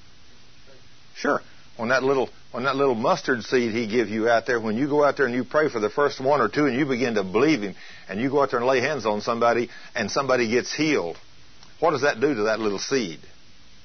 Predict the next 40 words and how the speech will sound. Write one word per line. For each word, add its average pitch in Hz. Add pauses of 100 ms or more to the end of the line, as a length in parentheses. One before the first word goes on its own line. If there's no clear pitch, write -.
Man, 98
that 98
booger 92
comes 92
up. 87
I'm 139
gonna 113
tell 131
you, 120
the 110
other 117
day 117
when 101
I 107
went 101
down 104
there 101
to 92
Dallas 101
and 90
prayed 101
over 98
that 92
man 95
that's 78
comatose, 101
and 87
the -
Catholic 95
priest 101
has 90
been 95
there 95
and 90
said 95
his 87
last 101
rites 98
over 98
him, 90